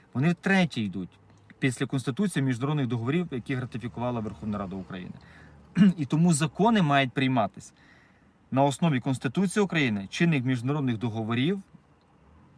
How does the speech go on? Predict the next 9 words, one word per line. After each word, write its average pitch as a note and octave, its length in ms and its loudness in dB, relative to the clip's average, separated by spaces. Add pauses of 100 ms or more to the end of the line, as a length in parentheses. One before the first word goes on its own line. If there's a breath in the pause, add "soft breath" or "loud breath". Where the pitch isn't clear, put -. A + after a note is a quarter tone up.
(680)
згода D3 280 0
на C3+ 80 2
обов'язковість, B2+ 500 -2
з A2+ 40 -10
яких A#2+ 240 -6
надана A2+ 240 0
Верховна A2 340 -6
Рада G#2 180 -4
України. G2 280 -10